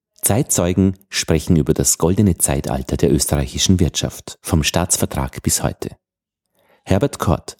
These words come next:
sechzig Jahre Wirtschaftsgeschichte aus erster Hand. Johann Marihat ist ein österreichischer Manager und Vorstandsvorsitzender der Agrana Beteiligungsaktiengesellschaft.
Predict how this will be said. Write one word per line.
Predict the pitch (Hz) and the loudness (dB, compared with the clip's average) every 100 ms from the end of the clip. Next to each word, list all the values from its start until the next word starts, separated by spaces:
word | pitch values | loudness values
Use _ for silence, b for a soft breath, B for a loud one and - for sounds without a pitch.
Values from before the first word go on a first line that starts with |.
| - | -2
sechzig | - 113 - 131 - | 0 0 0 0 2
Jahre | 90 90 87 | 4 4 4
Wirtschaftsgeschichte | 87 - - - 80 - - - - | 2 2 -2 -2 -2 0 -2 -2 -4
aus | - - | -2 -2
erster | 78 - 95 92 | -2 -2 -2 -2
Hand. | 60 - - _ _ _ _ _ _ _ _ B B B B B | -4 -8 -20 _ _ _ _ _ _ _ _ B B B B B
Johann | 104 120 107 104 | 4 4 6 6
Marihat | 101 98 139 156 - | 6 4 2 0 0
ist | - 92 | 0 2
ein | 82 | 4
österreichischer | 95 - 85 78 82 78 | 2 2 0 0 0 2
Manager | 73 95 135 - 151 170 _ _ | 4 4 2 2 2 0 _ _
und | - 98 92 - | 0 2 0 -6
Vorstandsvorsitzender | - - 104 107 78 69 - - 73 - - - 80 78 | -10 2 2 4 0 0 -2 0 0 0 -2 2 4 4
der | - 78 | 2 0
Agrana | 90 - 76 73 73 73 | 0 0 0 2 2 2
Beteiligungsaktiengesellschaft. | 95 - 73 69 78 80 76 - - - - - 69 - 64 - - - - | 0 0 -2 -2 0 2 2 0 -4 -4 -2 0 2 0 -2 -4 -8 -12 -18